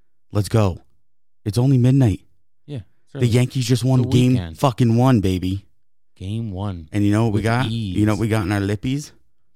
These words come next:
Speaker 2: Dippies.
Speaker 1: Dips for D J.
Speaker 2: Dipping for D J.
Speaker 1: Sounds like a foundation.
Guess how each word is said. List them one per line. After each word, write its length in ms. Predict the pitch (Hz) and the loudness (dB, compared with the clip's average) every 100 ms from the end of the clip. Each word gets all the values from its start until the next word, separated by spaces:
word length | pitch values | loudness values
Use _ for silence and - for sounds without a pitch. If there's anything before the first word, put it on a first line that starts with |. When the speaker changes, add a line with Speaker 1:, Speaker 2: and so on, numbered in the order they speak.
| _ | _
Speaker 2:
Dippies. 540 | 92 87 95 98 - - _ _ _ | -10 -10 -8 -8 -8 -16 _ _ _
Speaker 1:
Dips 260 | - 95 - | -2 -2 -2
for 160 | - 101 | -4 -2
D 240 | 98 101 | 0 -2
J. 360 | 90 87 87 - - _ | -2 -4 -4 -10 -20 _
Speaker 2:
Dipping 380 | 90 90 101 104 | -12 -10 -8 -8
for 200 | - 113 | -6 -8
D 260 | 101 87 80 | -6 -8 -8
J. 300 | 78 - - | -12 -16 -10
Speaker 1:
Sounds 320 | - 110 101 | -2 0 0
like 100 | 98 | 0
a 60 | 98 | -2
foundation. 840 | - 104 101 104 104 - 80 | 0 0 2 2 0 -2 -4